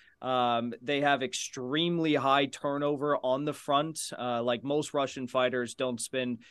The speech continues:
more than a day on the front, with the exception of the fighting we saw in Bakhmut, which took the headlines the past few weeks when Russia liberated it.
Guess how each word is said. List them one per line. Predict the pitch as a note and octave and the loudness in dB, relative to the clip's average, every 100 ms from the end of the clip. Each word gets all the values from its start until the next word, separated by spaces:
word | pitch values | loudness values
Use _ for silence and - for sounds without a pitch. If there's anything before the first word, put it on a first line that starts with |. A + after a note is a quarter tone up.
| - _ | -20 _
more | C3 D3+ D3 | -2 0 0
than | C3 | 0
a | A#2+ | -2
day | A2+ B2+ A#2+ C3 D3 | -4 0 4 4 4
on | D#3 D3 C#3+ | 2 0 -2
the | |
front, | C3+ C#3+ C3+ C#3 | -4 0 0 0
with | C3+ B2 | -6 -2
the | B2+ | -2
exception | B2+ C#3+ B2 - B2+ | -2 -2 -2 -2 -2
of | A2+ A#2 | -2 -4
the | A#2+ | -4
fighting | C3 B2+ B2+ | 0 0 0
we | |
saw | A#2+ B2+ A#2+ | 0 0 0
in | A2+ | 0
Bakhmut, | A2 A2 A#2 A#2+ F#3 - - - | -2 -2 -4 -4 -4 -8 -10 -8
which | A#2+ B2 - - - B2+ | -6 -6 -8 -14 -18 -18
took | - B2+ A#2+ | -4 -4 -4
the | A#2 A#2 A2+ | -6 -4 -2
headlines | A#2 B2 C3 C#3 C3+ - | -2 0 0 0 -4 -8
the | A2+ | -2
past | A#2+ A#2+ - | 0 0 -2
few | A#2 | -6
weeks | A2+ C#3 C#3 B2+ | -2 -4 -4 -6
when | A#2 | -2
Russia | A#2 A2+ A#2+ | -2 -2 -6
liberated | G#2+ B2 C#3 C#3 C#3 D3 | -6 -4 -2 -2 -2 0
it. | F3 | -2